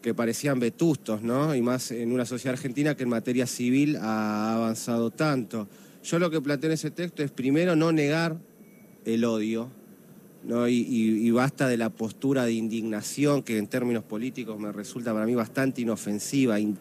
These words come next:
la indignación, ¿viste? Estoy indignado, me indigna tal cosa, me indigna tal otro. Creo que es, te, te deja reducido a un lugar muy inmóvil. Eh, primero, asumir que todos tenemos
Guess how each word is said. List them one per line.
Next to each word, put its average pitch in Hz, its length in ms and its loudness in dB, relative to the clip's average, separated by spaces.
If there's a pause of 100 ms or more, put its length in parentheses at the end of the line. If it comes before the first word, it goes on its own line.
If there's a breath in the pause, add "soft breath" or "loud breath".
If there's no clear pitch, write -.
la 113 100 0
indignación, 117 760 2
¿viste? 127 240 -2
Estoy 156 240 4
indignado, 135 600 2
me 110 120 -2
indigna 143 480 2
tal 131 200 -4
cosa, 127 360 -2
me 110 100 -4
indigna 139 380 -2
tal 120 160 -4
otro. 104 260 -4 (680 loud breath)
Creo 127 200 2
que 120 100 -4
es, - 220 -8 (120)
te, 110 220 0 (600)
te 113 60 2
deja 113 800 2
reducido 110 540 0
a - 20 2
un 120 100 2
lugar 120 220 2
muy 135 240 2
inmóvil. 139 640 2 (840 loud breath)
Eh, 113 560 0 (720)
primero, 151 360 2
asumir 170 520 0
que 160 100 0
todos 208 400 0
tenemos 113 540 -8